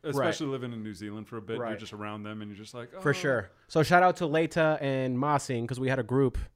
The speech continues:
Speaker 1: that, so I was the guitarist and,
Speaker 2: Yeah.
Speaker 1: and we would all sing and rap. Like, we were an acoustic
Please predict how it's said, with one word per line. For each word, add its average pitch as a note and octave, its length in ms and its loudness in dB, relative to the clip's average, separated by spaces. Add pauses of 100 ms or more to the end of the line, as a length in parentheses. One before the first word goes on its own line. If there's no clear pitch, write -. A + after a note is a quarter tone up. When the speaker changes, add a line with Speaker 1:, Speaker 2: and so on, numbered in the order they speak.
(440)
Speaker 1:
that, A#2+ 300 0 (100)
so C#3+ 120 -2
I C3+ 40 2
was C3+ 120 0
the C3+ 60 -2
guitarist A#2+ 500 -2
and, G#2+ 300 -4 (140)
Speaker 2:
Yeah. C3+ 220 -8 (300)
Speaker 1:
and A#2+ 120 -4
we A#2 80 -2
would A2+ 100 -2
all A2 120 0
sing A2 280 -4
and G2 300 -6 (580)
rap. A2+ 460 0
Like, C3+ 160 0
we D3+ 80 2
were D3 100 4
an C#3+ 80 4
acoustic - 680 -2